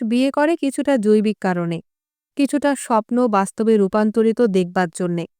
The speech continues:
তাছাড়া বৃদ্ধ বয়সে যৌবন ক্ষয়ের রিক্ততা ও অসহায়তায় মানুষ ক্ষেপে ওঠে। তবু সন্তানের মধ্যে তা সঞ্চিত হতে দেখলে শান্তি পায়। করিম সারেং নিঃসঙ্গ, তার ক্ষয় ক্ষয়ই,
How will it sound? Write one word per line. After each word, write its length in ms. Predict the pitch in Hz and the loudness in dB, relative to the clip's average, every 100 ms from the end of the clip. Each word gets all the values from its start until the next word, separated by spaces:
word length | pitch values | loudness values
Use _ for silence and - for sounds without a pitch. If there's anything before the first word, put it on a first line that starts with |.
| _ _ _ _ _ _ - | _ _ _ _ _ _ 0
তাছাড়া 340 | 240 233 269 247 | 2 2 2 2
বৃদ্ধ 300 | 208 202 247 | 2 0 0
বয়সে 440 | 254 247 247 - 262 - _ _ _ - | 2 2 0 -2 -2 -4 _ _ _ -10
যৌবন 380 | 214 247 254 285 302 | 0 2 4 2 0
ক্ষয়ের 340 | - 285 269 220 | 0 2 2 2
রিক্ততা 480 | 226 - 254 254 277 | -2 -2 -4 0 2
ও 60 | 208 | 2
অসহায়তায় 760 | 190 196 240 233 226 214 233 247 _ _ - | 0 0 -2 0 -2 0 -2 -2 _ _ -6
মানুষ 340 | 226 214 214 214 - | 0 2 2 -2 -8
ক্ষেপে 340 | - 233 202 | -4 -4 -2
ওঠে। 280 | 170 - 196 _ _ _ _ _ _ _ 311 | -4 -6 -12 _ _ _ _ _ _ _ 0
তবু 180 | 311 330 | 0 2
সন্তানের 580 | 277 240 240 285 320 320 | 2 2 2 0 0 0
মধ্যে 260 | 320 320 320 | -2 -2 0
তা 120 | 311 | 0
সঞ্চিত 480 | - 254 240 269 269 | 0 -2 0 -2 -2
হতে 240 | 269 262 269 | 0 0 0
দেখলে 320 | 254 254 269 262 | 0 0 -2 -4
শান্তি 420 | - 185 185 208 | -4 -4 -4 -6
পায়। 240 | 175 170 - _ _ _ _ _ _ _ _ _ - | -6 -8 -10 _ _ _ _ _ _ _ _ _ 0
করিম 260 | 214 226 214 | 2 2 0
সারেং 340 | - 185 226 262 | -4 -2 0 0
নিঃসঙ্গ, 540 | 208 - - 185 175 170 - _ _ _ _ - | -2 -4 -6 -6 -6 -10 -12 _ _ _ _ -2
তার 140 | 269 262 | 2 2
ক্ষয় 380 | - - 233 269 | 0 0 2 2
ক্ষয়ই, 460 | - - 214 233 | -4 -4 -2 -2